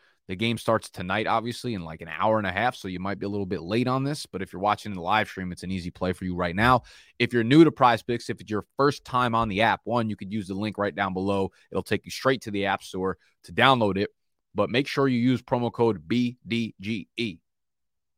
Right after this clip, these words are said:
B D G E, and it'll get you a one hundred percent deposit match, okay? Whatever you throw down, twenty, fifty, a hundred, up to a hundred dollars, it will double that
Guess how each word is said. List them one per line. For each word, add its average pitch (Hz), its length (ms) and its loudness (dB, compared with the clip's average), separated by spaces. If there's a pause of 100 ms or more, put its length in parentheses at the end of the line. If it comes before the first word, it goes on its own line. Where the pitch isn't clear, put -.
(1300)
B 127 100 6
D 131 100 10
G 120 120 4
E, 123 300 2
and 104 100 -4
it'll 104 100 0
get 117 260 -2
you 127 200 2
a 107 100 0
one 107 320 0
hundred 123 400 -4
percent 123 500 0 (320)
deposit 110 640 2 (280)
match, - 680 -2 (500)
okay? 131 260 2 (1600)
Whatever 117 320 6
you 143 120 6
throw 127 200 2
down, 98 200 2
twenty, 120 280 -4
fifty, 110 320 -2
a 95 40 2
hundred, 98 360 0
up 123 160 2
to 120 120 -2
a - 20 0
hundred 113 200 0
dollars, 95 460 2
it 113 140 -4
will 98 140 -6
double 117 420 4
that 98 260 0